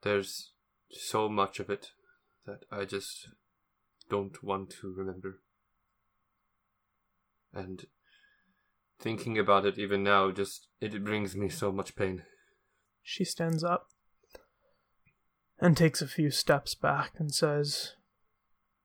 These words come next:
Speaker 2: "Maybe one day we'll be able to talk about it.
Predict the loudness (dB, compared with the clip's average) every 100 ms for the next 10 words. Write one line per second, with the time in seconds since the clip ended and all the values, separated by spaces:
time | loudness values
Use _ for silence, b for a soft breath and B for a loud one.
0 | _ _ _ _ _ _ _ _ 0 4
1 | 6 6 4 4 4 4 0 _ _ -4
2 | 0 2 2 2 0 2 2 2 -2 0
3 | 2 2 -2